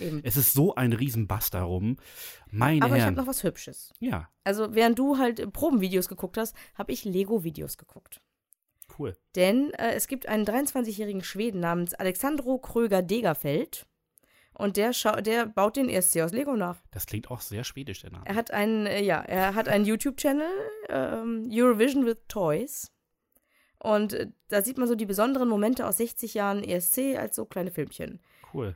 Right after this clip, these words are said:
Speaker 1: Und, ähm,
Speaker 2: Ist Alena
Speaker 1: ich hab dann
Speaker 2: dabei?
Speaker 1: Hab ich gar nicht gesehen.
Speaker 2: Oh, du musst gleich noch gucken.
Speaker 1: Ich hab aber noch nicht alles durchgeklickt.
Speaker 2: Okay.
Speaker 1: Denn ich hab irgendwann festgestellt, die Videos, ja, die sind okay.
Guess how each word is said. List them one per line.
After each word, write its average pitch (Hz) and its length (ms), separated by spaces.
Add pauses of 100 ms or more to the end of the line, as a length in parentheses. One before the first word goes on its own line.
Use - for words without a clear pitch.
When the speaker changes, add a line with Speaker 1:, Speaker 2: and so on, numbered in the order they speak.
(100)
Speaker 1:
Und, 190 280
ähm, 175 360 (260)
Speaker 2:
Ist - 160
Alena 135 140
Speaker 1:
ich - 60
hab 110 100
dann 240 120
Speaker 2:
dabei? 107 220 (1300)
Speaker 1:
Hab 143 80
ich - 80
gar 160 120
nicht 147 140
gesehen. 170 460
Speaker 2:
Oh, 101 80
du 87 120
musst 98 160
gleich 90 100
noch 82 140
gucken. - 180
Speaker 1:
Ich - 160
hab 233 120
aber 220 100
noch 220 120
nicht 208 140
alles 214 160
durchgeklickt. - 540 (140)
Speaker 2:
Okay. - 180
Speaker 1:
Denn 220 320
ich 208 160
hab 220 100
irgendwann 226 260
festgestellt, 220 440
die 196 140
Videos, 247 380
ja, 196 160
die 226 100
sind 202 160
okay. 202 500